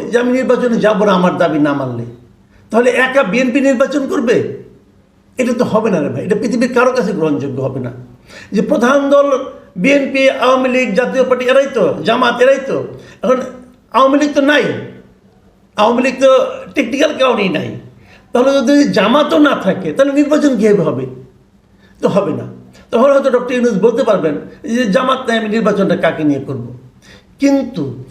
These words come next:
সেক্ষেত্রে একটা সমস্যা ছিল জাতীয় পার্টির উপস্থিতি। যদি জামাত না থাকতো, যদি জাতীয় পার্টি ইলেকশন করতো, তাহলে জাতীয় পার্টি কিন্তু একটা ভালো প্রতিদ্বন্দ্বিতাপূর্ণ অবস্থানে চলে আসতো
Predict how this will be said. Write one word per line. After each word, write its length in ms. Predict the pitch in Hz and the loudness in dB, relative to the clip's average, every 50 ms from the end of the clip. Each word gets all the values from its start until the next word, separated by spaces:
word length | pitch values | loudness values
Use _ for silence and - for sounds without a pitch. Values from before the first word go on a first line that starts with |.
| - - | -20 -18
সেক্ষেত্রে 680 | - - - 233 220 - 254 277 - - - - 277 247 | -14 -4 0 0 0 2 2 0 0 -2 -6 -2 0 2
একটা 540 | 240 202 - - - - 170 170 175 175 - - - - - - - _ _ | 2 2 0 -4 -4 -4 -2 -2 -2 -4 -6 -10 -18 -20 -20 -20 -20 _ _
সমস্যা 560 | - - 196 214 208 208 190 - - 233 208 | -6 -2 -2 0 2 2 0 2 0 0 0
ছিল 320 | - - 208 220 277 294 - - - - - - 214 160 | 0 -2 -2 0 0 0 0 -2 -6 -14 -18 -14 -12 -6
জাতীয় 420 | 127 - 185 180 185 190 254 269 254 254 | 0 0 2 2 2 2 0 0 0 0
পার্টির 340 | - 220 214 - 214 196 175 | 0 0 0 0 -2 -2 -4
উপস্থিতি। 500 | 175 - 151 - - - - - - - - - - _ - - _ _ _ _ _ _ _ _ _ _ _ - - - - 202 | -4 -4 -4 -6 -6 -10 -14 -16 -16 -20 -20 -20 -20 _ -20 -20 _ _ _ _ _ _ _ _ _ _ _ -20 -20 -8 -2 2
যদি 240 | 220 233 254 240 180 | 4 4 4 2 2
জামাত 500 | - 202 185 202 233 262 302 - - - | 0 0 2 2 2 2 2 0 -2 -2
না 140 | 214 202 180 - - | -2 0 0 0 -2
থাকতো, 360 | 170 143 - - - 151 143 - - - _ _ _ - - - - | -6 -6 -6 -10 -14 -16 -18 -18 -20 -20 _ _ _ -20 -20 -12 -4
যদি 180 | 262 190 247 233 | -2 0 2 2
জাতীয় 440 | 135 - - - - - 302 311 294 302 | 2 2 0 0 2 2 2 2 2 2
পার্টি 240 | 294 277 - 240 | 2 2 2 0
ইলেকশন 420 | 233 196 - - - - 165 151 131 | 0 0 0 -2 -2 -2 -4 -4 -2
করতো, 340 | 143 139 - - - 175 180 - - - - - | -4 -6 -6 -8 -10 -10 -10 -10 -14 -20 -10 -4
তাহলে 140 | 233 220 190 | -2 0 2
জাতীয় 360 | - 208 208 - - 262 220 - | 2 0 0 0 -2 -2 0 2
পার্টি 200 | 226 220 208 233 | 2 0 0 0
কিন্তু 300 | - 240 226 - - 233 | -2 -4 -4 0 0 0
একটা 180 | 214 - 226 185 139 117 | 0 0 -2 -4 -4 -6
ভালো 560 | - - 170 190 214 240 262 269 262 269 - | -6 -2 0 0 2 4 4 2 2 0 -2
প্রতিদ্বন্দ্বিতাপূর্ণ 1040 | 254 240 - 240 240 196 - 233 220 226 - 220 180 214 - - 185 190 190 190 185 | -2 -2 -2 -2 -4 -2 0 0 0 0 -2 0 0 0 0 0 0 2 2 2 2
অবস্থানে 500 | - - - 165 - - - 175 160 135 | 2 0 -2 -4 -6 -6 -8 -8 -8 -6
চলে 260 | - 226 220 185 156 | -4 -2 0 2 2
আসতো 320 | 135 - - - - - | 0 0 -4 -8 -12 -16